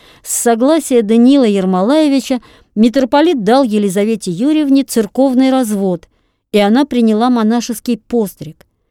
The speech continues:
Отныне она стала называться «Мать Мария» в честь Святой Марии Египетской. В рубаху белую одета, о, внутренний мой человек,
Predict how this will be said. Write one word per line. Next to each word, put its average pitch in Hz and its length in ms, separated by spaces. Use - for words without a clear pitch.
Отныне 233 420
она 240 140
стала 247 260
называться 233 600
«Мать 269 320
Мария» 240 580
в - 80
честь 233 260
Святой 214 420
Марии 214 540
Египетской. 170 840
В 165 140
рубаху 214 580
белую 220 600
одета, 190 540
о, 269 280
внутренний 214 760
мой 202 220
человек, 185 840